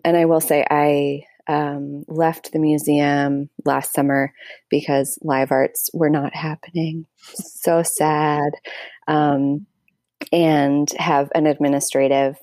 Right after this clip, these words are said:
day job and have really enjoyed returning to journalism, um, as a way to tell the stories of artists and to,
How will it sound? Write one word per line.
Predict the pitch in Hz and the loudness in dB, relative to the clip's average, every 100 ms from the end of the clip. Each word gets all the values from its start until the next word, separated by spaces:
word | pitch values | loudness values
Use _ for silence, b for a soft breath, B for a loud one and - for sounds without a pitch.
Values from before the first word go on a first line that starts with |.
| 165 | -4
day | 156 143 | 0 0
job | 135 135 139 139 | 0 2 2 0
and | 139 135 | 0 -2
have | - 143 139 | -2 -2 0
really | 147 143 139 | 0 2 2
enjoyed | 147 143 143 143 139 131 B B B B - | 0 0 -2 0 0 -2 B B B B -2
returning | 170 - 160 143 139 143 | -2 0 0 2 0 -2
to | - - 143 139 143 143 | -4 -2 -2 -2 -4 -2
journalism, | 208 202 156 147 151 143 143 - | 0 2 2 0 -2 -2 -4 -4
um, | 151 143 139 - | -4 -2 -4 -2
as | 147 143 | -2 0
a | 139 | 2
way | 143 139 | 2 2
to | 135 143 | 2 -2
tell | - 143 135 | 0 -2 0
the | 135 - | 0 -2
stories | - 147 135 135 | -2 0 0 0
of | - | 0
artists | - 151 165 - - - | 0 0 -2 -6 -6 -4
and | 165 151 | -2 -4
to, | - 151 | -6 -8